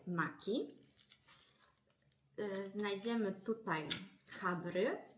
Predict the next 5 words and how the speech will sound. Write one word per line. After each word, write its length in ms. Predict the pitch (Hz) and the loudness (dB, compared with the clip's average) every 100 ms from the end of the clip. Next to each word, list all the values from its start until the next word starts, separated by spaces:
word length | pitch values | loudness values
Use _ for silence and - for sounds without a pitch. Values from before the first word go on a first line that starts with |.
| - | -2
w 40 | |
różnych 380 | 214 208 180 180 | 2 2 2 -4
odmianach, 720 | 160 165 208 277 240 208 - | -4 0 0 2 0 -2 -4
pozłotkę 760 | 202 190 214 202 190 - 190 170 | 0 0 2 2 2 0 -4 -2
balerinę, 720 | 175 165 160 233 269 240 | 0 0 0 0 2 2